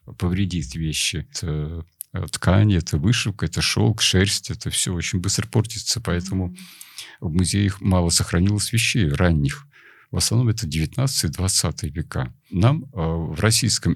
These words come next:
Speaker 1: этнографическом музее, да и в других музеях, куда мы ездили собирать материал для, э, книги «Чувашский костюм», нам эти вещи давали.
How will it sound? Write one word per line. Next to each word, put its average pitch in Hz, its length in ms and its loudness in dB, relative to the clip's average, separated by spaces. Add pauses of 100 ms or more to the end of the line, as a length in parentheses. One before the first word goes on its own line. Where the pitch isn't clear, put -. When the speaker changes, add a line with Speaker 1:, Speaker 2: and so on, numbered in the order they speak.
Speaker 1:
этнографическом 90 880 0
музее, 78 580 -4
да 95 160 -2
и 104 140 0
в 95 60 -2
других 117 400 0
музеях, 113 640 0
куда 82 260 -2
мы 82 340 -4
ездили 80 760 0 (240)
собирать 87 540 -2
материал 82 480 -2
для, 80 320 -2 (160)
э, 78 340 -6
книги 78 300 0
«Чувашский 76 500 0
костюм», 151 540 0 (640)
нам 104 380 2
эти 101 200 0
вещи 95 400 0 (560)
давали. 143 560 0